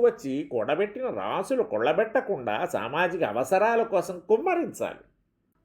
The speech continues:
అలా కుమ్మరించక కూడబెడుతూనే ఉంటామంటారు. మంచిది, సంతోషం. కూడబెట్టని. కూడబెట్టగానే సరే,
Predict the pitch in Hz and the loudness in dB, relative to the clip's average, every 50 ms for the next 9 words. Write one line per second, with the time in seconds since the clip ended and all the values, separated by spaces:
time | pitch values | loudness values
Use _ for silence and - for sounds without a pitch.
0 | _ - 143 156 165 165 - - 135 127 131 175 185 202 214 214 - 240 - 233 | _ 0 4 4 6 4 4 2 -4 0 2 4 4 4 2 2 -2 -2 -2 -2
1 | 226 - 120 117 139 151 175 196 202 190 208 214 208 214 220 214 202 202 202 - | -2 0 0 2 4 4 6 4 4 4 2 0 2 2 0 0 -2 -2 2 4
2 | 214 208 202 214 202 196 - 208 202 190 190 190 196 175 127 107 107 - 117 151 | 4 4 4 0 -2 4 6 6 6 8 6 6 6 4 2 0 -2 -4 -2 -2
3 | 165 151 131 - 151 117 117 120 120 - - _ _ - 165 160 143 - - 135 | -2 -2 -4 -8 -8 -6 -6 -10 -10 -14 -18 _ _ -4 -4 -4 -2 0 2 2
4 | 123 120 - 110 104 - _ _ _ _ _ _ - 175 175 165 160 143 147 - | 2 2 0 -10 -14 -14 _ _ _ _ _ _ 4 4 6 6 6 4 4 2
5 | - 127 113 113 - - _ _ _ _ _ _ _ _ _ _ _ _ _ _ | 0 -8 -8 -10 -14 -16 _ _ _ _ _ _ _ _ _ _ _ _ _ _
6 | _ _ _ _ _ _ - 87 - 139 156 156 - 190 190 196 202 220 202 - | _ _ _ _ _ _ -4 -2 4 4 4 4 4 0 2 2 2 0 2 4
7 | 202 202 233 247 190 117 | 4 4 4 4 2 0